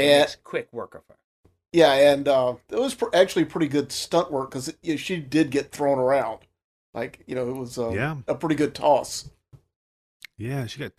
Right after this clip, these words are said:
Speaker 3: tossed over into the trash, swooped upon, and then we cut, and, and I love this cut from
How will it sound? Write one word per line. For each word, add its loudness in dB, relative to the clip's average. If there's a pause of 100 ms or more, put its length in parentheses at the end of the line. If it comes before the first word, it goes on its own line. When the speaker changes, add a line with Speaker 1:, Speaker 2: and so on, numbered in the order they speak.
(120)
Speaker 3:
tossed -6
over -8
into -8
the -8
trash, -4 (240)
swooped -2
upon, -6 (1080)
and -6
then -4
we -2
cut, -6 (360)
and, -2
and -2
I 4
love 0
this -4
cut -10
from -8